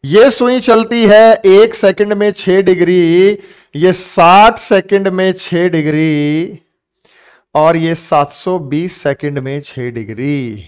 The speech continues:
तो एक बात तो क्लियर हो गई, ये इससे साठ गुना, भाई, इसको टाइम ज्यादा लग रहा है, साठ गुना स्लो है, ये सात सौ बीस गुना स्लो है,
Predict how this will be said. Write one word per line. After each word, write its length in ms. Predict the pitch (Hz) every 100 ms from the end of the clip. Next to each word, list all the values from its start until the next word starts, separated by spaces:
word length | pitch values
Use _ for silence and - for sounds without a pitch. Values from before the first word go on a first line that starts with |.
| _ _ _ _ _
तो 120 | 127 -
एक 240 | 151 185
बात 240 | 156 151 -
तो 80 |
क्लियर 240 | 135 127 127
हो 160 | 117
गई, 320 | 127 170 143 - _ -
ये 140 | 139
इससे 240 | 143 - 135
साठ 320 | - 131 -
गुना, 400 | 156 175 185 - _ _ _ _ _ _ _ -
भाई, 160 | 113 143 -
इसको 180 | - 165
टाइम 220 | 151 165
ज्यादा 200 | 175 190
लग 80 | 185
रहा 100 | 185
है, 40 |
साठ 260 | 180 156 170
गुना 200 | 180 196
स्लो 240 | 175 175
है, 300 | 165 165 - _ _
ये 100 | 160
सात 200 | 175 135
सौ 140 | - 135
बीस 200 | 123 117
गुना 180 | 120
स्लो 240 | 117 110 107
है, 280 | 113 98